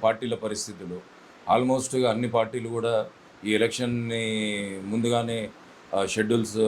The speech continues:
కంటే ముందుగానే అన్ని పార్టీలు కూడా తెలంగాణ వరకు చూసుకున్నట్టయితే, ఆ, ఆల్మోస్ట్గా అన్ని పార్టీలు కూడా, ఆ,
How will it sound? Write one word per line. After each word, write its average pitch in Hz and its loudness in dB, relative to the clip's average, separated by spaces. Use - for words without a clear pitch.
కంటే 104 0
ముందుగానే 113 0
అన్ని 120 4
పార్టీలు 117 0
కూడా 107 0
తెలంగాణ 117 -2
వరకు 110 -2
చూసుకున్నట్టయితే, 110 -6
ఆ, 98 -6
ఆల్మోస్ట్గా 120 2
అన్ని 110 2
పార్టీలు 113 2
కూడా, 110 2
ఆ, 101 0